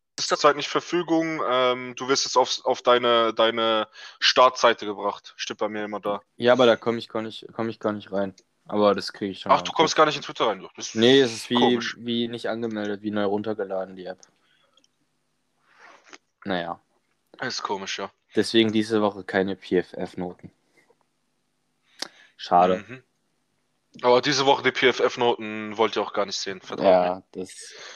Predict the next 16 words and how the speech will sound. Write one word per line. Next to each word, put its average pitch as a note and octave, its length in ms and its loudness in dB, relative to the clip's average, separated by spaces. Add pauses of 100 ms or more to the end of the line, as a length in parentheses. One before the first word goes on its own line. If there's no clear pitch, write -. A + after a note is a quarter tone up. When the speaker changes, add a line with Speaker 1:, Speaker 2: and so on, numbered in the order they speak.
(280)
Speaker 1:
Ähm, G2+ 1000 -4
Speaker 2:
Der G#2+ 100 6
Einzige, B2 340 2
der B2 160 4
wahrscheinlich A2+ 340 -2
Speaker 1:
ja. - 60 -20
Speaker 2:
gute A#2+ 220 -6
kriegt, - 240 -12
ist - 160 -10
Game A2 260 2
Genau, G2 400 -2 (220)
weil F#2 240 -2
er F#2 160 -8
einen G2 160 -8
Kick G#2 220 -10
macht. F#2 240 -10